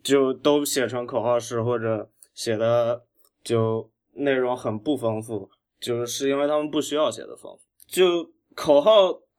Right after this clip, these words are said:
口号式的优点是什么？就是，就它比较具有情绪上的煽动性嘛，但是它可能传达内容上比较差。对啊，然后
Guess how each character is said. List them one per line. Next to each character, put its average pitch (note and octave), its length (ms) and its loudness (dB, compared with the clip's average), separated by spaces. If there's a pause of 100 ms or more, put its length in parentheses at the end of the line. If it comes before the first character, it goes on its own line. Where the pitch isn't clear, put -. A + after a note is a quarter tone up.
口 B2+ 260 2
号 G#3+ 220 4
式 F3+ 200 -2
的 A#2+ 640 0 (400)
优 F3 260 4
点 C#3 220 2
是 A#2 140 -8
什 A2+ 120 -4
么？ G#2+ 160 -6
就 B2+ 220 -2
是， B2+ 480 -2 (960)
就 D3 200 4 (480)
它 E3 160 6
比 C#3+ 140 -2
较 C3+ 160 6
具 D3+ 180 0
有 C3+ 140 6
情 B2+ 260 -2
绪 G3+ 160 2
上 F3 200 2
的 A#2 80 0
煽 A2+ 200 -2
动 A2 140 -2
性 G#2 160 -10
嘛， C3 180 -12
但 C#3 160 4
是 C3+ 80 0
它 C#3+ 220 2 (340)
可 C3 140 -4
能 A#2+ 180 0
传 B2+ 240 0
达 B2+ 200 2
内 D3+ 120 0
容 A#2 240 -2
上 A2 240 -8 (120)
比 G#2 100 -4
较 G2 140 -4
差。 - 240 -6 (1080)
对 C#3 100 6
啊， B2+ 140 6
然 C3 180 2
后 D3 220 2